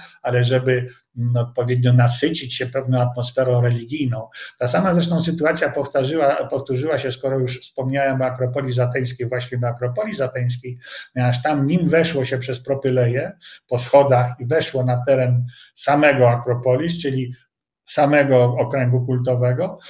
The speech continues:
to każdy, kto był w Atenach, wie, że po lewej stronie znajduje się takie jakieś dziwne pomieszczenia.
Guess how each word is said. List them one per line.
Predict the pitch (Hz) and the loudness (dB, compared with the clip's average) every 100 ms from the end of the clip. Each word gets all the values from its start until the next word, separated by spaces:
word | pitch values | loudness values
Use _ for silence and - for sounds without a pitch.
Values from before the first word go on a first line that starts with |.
| - - | -20 -8
to | - 139 | -4 2
każdy, | 143 135 131 | 4 4 -2
kto | 127 127 | -2 -2
był | 123 160 143 123 120 127 | 2 4 4 0 -2 -6
w | 117 | -4
Atenach, | 120 139 139 127 120 | -2 0 0 0 0
wie, | 175 | -2
że | 175 | -2
po | 170 - | -2 -2
lewej | 247 240 | -2 -4
stronie | 185 185 196 190 180 - - | -6 -2 0 0 -4 -8 -12
znajduje | 156 151 151 143 | -6 -4 -2 -2
się | 143 | -2
takie | 147 147 | -2 0
jakieś | 139 131 131 123 | -2 -2 -2 -2
dziwne | 127 135 135 | -2 -2 -4
pomieszczenia. | 127 123 123 123 123 120 127 | -4 -2 -2 -2 -4 -4 -6